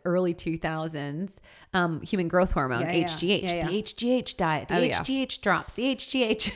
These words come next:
Speaker 1: <laughs> So this is, like, the new H G H,
Speaker 2: Right, right,
Speaker 1: right?
Speaker 2: right. That's,
Speaker 1: Again.
Speaker 2: yep.
Speaker 1: So ketosis actually enhances H G H.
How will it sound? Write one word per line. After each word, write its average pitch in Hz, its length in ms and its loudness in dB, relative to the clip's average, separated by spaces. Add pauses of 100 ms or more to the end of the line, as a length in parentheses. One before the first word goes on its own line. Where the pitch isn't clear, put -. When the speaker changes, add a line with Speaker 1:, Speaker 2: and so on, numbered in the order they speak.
(160)
Speaker 1:
<laughs> - 180 -16
So 285 100 0
this 302 160 2
is, 330 140 2
like, 339 200 2
the 302 60 2
new 233 180 2
H 190 180 -2
G 208 40 2
H, - 0 -
Speaker 2:
Right, 175 320 6
right, - 0 -
Speaker 1:
right? 170 160 4
Speaker 2:
right. 165 200 4
That's, - 80 4
Speaker 1:
Again. 156 340 2
Speaker 2:
yep. 151 180 -4 (120)
Speaker 1:
So 202 420 4 (160)
ketosis 214 880 2
actually 190 320 -2
enhances 170 580 0
H 156 300 -2
G 165 180 0
H. - 460 0